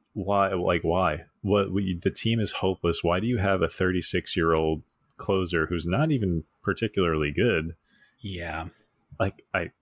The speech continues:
Speaker 1: I don't understand it. But anyway, um, the Rockies, <sighs> I mean, they, they have, like, what I would call maybe an intriguing reliever or two. No one particularly great, but,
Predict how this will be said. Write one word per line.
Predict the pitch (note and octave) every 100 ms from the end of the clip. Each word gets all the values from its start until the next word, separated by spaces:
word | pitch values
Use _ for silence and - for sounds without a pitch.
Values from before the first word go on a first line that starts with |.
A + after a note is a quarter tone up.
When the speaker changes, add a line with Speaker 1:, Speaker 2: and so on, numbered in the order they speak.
| - -
Speaker 1:
I | E2
don't | D#2+
understand | E2 D#2+ - D#2+
it. | E2+ - - - -
But | A2 G2+
anyway, | F#2+ E2+ - -
um, | A2+ G2+ G2 - _ _ _ _ _ -
the | A2 G#2+
Rockies, | G#2+ B2+ D3 C#3+ - - _ - -
<sighs> | - - A2
I |
mean, | A2+ A2+ A2
they, | A2+
they | A2 G#2+
have, | A2+ C#3+ C3
like, | A#2+ - _ - A2
what | G2+ F2+
I | F2+
would | F2 -
call | F#2 F2+
maybe | E2+ E2 F2
an | D#2+
intriguing | D#2 - - F2+ F#2 A2+ A2
reliever | A2+ A2 A#2 A#2+ A#2
or | A#2+ A#2
two. | - A#2+ A2
No | E2 G2+
one | G#2
particularly | F#2 - G2 F#2+ F2 E2 C#2+
great, | D#2+ D#2 E2 A2+ _ - - - _ -
but, | G2